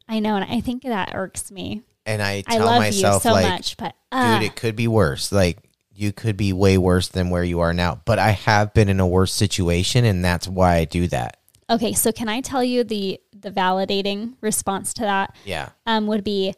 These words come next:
Speaker 1: "Other people's life experiences don't make yours less important." And I think if you went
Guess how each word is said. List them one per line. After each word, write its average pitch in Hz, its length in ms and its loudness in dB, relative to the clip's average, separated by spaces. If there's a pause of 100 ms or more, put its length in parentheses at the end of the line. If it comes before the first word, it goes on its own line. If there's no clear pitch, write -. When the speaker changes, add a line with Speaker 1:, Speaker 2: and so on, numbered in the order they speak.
(400)
Speaker 1:
"Other 240 320 0
people's 240 580 -4
life 190 260 -4
experiences 202 920 -6 (100)
don't 208 280 -2
make 202 360 -6
yours 190 360 -6
less 185 360 -6
important." - 640 -10 (960)
And 226 160 -2
I 208 100 -2
think 233 280 -4
if 214 160 -6
you 202 160 -10
went 196 280 -6